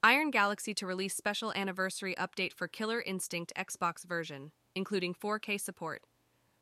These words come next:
From Pure Xbox. More info coming soon. The Xbox version of Killer Instinct celebrates its tenth anniversary with a special update later this year.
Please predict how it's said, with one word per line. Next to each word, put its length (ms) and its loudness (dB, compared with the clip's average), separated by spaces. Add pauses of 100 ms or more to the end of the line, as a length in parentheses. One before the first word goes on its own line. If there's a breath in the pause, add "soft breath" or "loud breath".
(120 soft breath)
From 200 4
Pure 280 2
Xbox. 760 -4 (520)
More 240 4
info 300 2
coming 320 -4
soon. 380 -6 (380)
The 100 4
Xbox 420 4
version 260 0
of 120 -2
Killer 260 0
Instinct 420 -4
celebrates 560 0
its 160 -4
tenth 260 -2
anniversary 540 0
with 160 -6
a 40 -6
special 440 -2
update 340 -2
later 220 -4
this 220 -10
year. 320 -6